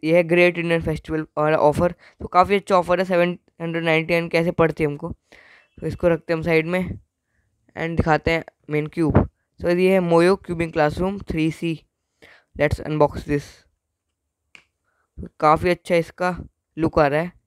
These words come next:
So wow गाइस, इसमें हमको मिलता है काफ़ी अच्छा इसका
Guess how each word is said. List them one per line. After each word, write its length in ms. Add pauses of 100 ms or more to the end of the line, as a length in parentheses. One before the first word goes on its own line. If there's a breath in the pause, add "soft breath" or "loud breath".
(1900)
So 120
wow 320
गाइस, 260 (1080)
इसमें 200
हमको 160
मिलता 280
है 80
काफ़ी 340
अच्छा 380 (1120)
इसका 360